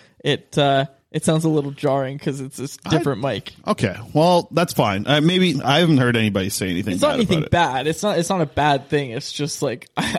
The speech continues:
Speaker 1: I don't like when audio switches like that. But
Speaker 2: Yeah.
Speaker 1: it's going to tonight, and we're okay with that.
Speaker 2: Yeah, it's just one time here.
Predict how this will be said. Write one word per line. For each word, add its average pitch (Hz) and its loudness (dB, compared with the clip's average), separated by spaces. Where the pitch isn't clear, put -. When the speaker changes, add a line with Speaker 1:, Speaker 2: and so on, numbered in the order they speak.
Speaker 1:
I 160 2
don't 147 -2
like 143 -4
when 139 -6
audio 131 -4
switches - -6
like - -12
that. - -12
But 196 2
Speaker 2:
Yeah. 196 0
Speaker 1:
it's - -4
going 226 2
to 214 0
tonight, 160 -2
and 180 0
we're 214 2
okay 208 0
with 151 -2
that. 113 -10
Speaker 2:
Yeah, 160 0
it's - -8
just 226 -2
one 190 2
time 160 2
here. 160 2